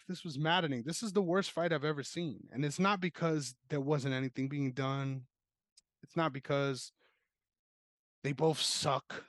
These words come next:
They're both good at grappling. Just, they weren't doing enough trying to finish the entire time. And every time there was a moment of success, I wrote it down. But this is seventy-five minutes of fighting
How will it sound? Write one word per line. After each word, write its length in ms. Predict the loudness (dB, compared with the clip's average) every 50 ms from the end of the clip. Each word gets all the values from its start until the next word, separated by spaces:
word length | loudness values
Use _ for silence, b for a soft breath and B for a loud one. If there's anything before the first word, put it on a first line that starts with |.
| _
They're 100 | 0 0
both 340 | 2 4 4 4 4 2 2
good 180 | 4 6 6 6
at 100 | 6 4
grappling. 500 | 2 2 0 0 -2 -6 -12 -20 -20 -20 _ _ _ _ _ _ _ _ _ _ _ _ _ _ _ _ _ _ _ _ _ _ _
Just, 400 | -10 -6 -6 -6 -6 -6 -8 -12 -16 _ -20 -20 _ _ _ _ _ _ _ _ _ _ _ _ _ _ _ -12
they 80 | -10 -10
weren't 440 | -4 0 2 4 4 4 4 2 -2 _ -2
doing 340 | 2 4 6 6 6 6 4
enough 560 | 2 2 2 2 2 2 2 0 -4 -14 -20 _ _ -10
trying 460 | -8 -6 -4 -2 0 2 2 2 0 0
to 120 | -4 -8
finish 480 | -10 -6 -2 0 0 0 0 -2 -4 -6
the 80 | -4
entire 420 | -4 -4 -2 -2 -2 0 -2 -2 -4
time. 400 | -6 -6 -6 -6 -6 -8 -10 -12 b b b b b b b b b b b b _ _ -8
And 140 | -6 -6 -2 0
every 240 | 0 2 2 2 2
time 320 | 2 2 2 2 4 4
there 100 | 2 2
was 160 | 0 0 -2
a 60 | -2
moment 400 | -4 -4 -2 0 2 2 2 2
of 80 | 0 -2
success, 560 | -8 -10 -8 -8 -4 -2 0 0 0 -2 -4
I 140 | -4 -6 -6 -2 0
wrote 180 | 0 0 0 0
it 120 | -2 -4
down. 360 | -2 0 0 2 2 0 0
But 140 | -4 -6 -8
this 180 | -8 -6 -4 -4
is 120 | -4 -4
seventy-five 840 | -2 0 2 2 4 4 4 2 2 0 0 -2 0 0 0 0
minutes 320 | 0 0 0 0 0 -2 -6
of 100 | -12 -12
fighting 540 | -4 -2 0 0 2 0 0 -2 -2 -4